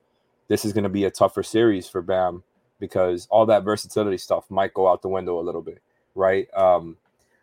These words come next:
I think you might have to, they might have to settle on, like, what they like the most with covering Jokic, and he's gonna have his hands full. I, I think, you know, like I mentioned, the fifty pound, um, edge he's got, the skill level, the touch.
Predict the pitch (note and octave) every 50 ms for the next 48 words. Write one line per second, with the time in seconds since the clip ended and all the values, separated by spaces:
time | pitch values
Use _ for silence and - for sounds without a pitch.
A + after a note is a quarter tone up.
0 | _ _ - G2 _ - G#2 G2 F#2 - - G2 G2 G2 F#2+ F#2 G2 G#2 G#2 -
1 | G#2+ G#2+ G2+ - - G2+ F#2+ F#2 F2 E2 _ _ _ _ _ _ _ _ _ _
2 | _ _ _ _ - G2+ G2+ G2+ G#2 G#2+ G#2+ A2 A2+ G#2 - G#2+ - - A2 G#2
3 | G2+ G2 G2 F#2+ F2+ F#2+ F#2+ F#2 F#2 F2+ F2 _ - F2+ F2+ F2+ F#2+ G2+ G2+ -
4 | - G2 F2+ F2+ F#2+ F#2 - - F#2 F#2 F#2 F2+ F2+ - - - - _ _ _
5 | _ _ _ _ _ - G2 F#2 - - G2+ F#2 F#2 F#2+ F#2+ F#2+ F#2+ F#2 F2+ F2
6 | - F#2 - F#2+ F#2+ G#2+ A2+ A#2 C3 B2+ C3 C3 C3 B2 A2 A2+ A#2 C3 C#3 C3+
7 | - - F2 E2+ F2+ G#2+ A2 - G2+ G2 _ A2+ A2 G#2 - _ _ _ _ _
8 | _ _ _ _ _ _ _ _ _ _ _ _ _ _ _ _ - - A#2+ G2+
9 | F#2 F2 - - _ _ _ - G2+ F#2 G2+ G2+ G#2+ G#2+ G#2 - G2 F#2 F#2 -
10 | _ A#2 A2+ - A#2+ G#2+ _ A2+ A2 A2 A2 A2 G#2+ G#2+ G#2+ _ _ _ _ _
11 | _ _ _ _ _ _ _ _ _ - F#2+ G2 F#2+ F#2+ F#2 F2+ F2 E2+ F2 _
12 | _ _ _ _ _ _ _ _ _ A2+ G#2+ G#2+ G2+ F#2+ A2 G#2 G2 F#2 G#2+ G2
13 | F#2+ F#2+ F2+ - _ _ _ _ _ _ F#2+ F#2+ G2 F#2 - - - - A2+ G#2+
14 | A2 A2 A2 A2 G#2+ G#2+ G2+ G#2 G#2 G#2 G#2 G#2 - F#2+ F#2 F2 _ - - -
15 | G2 G2 - - - - -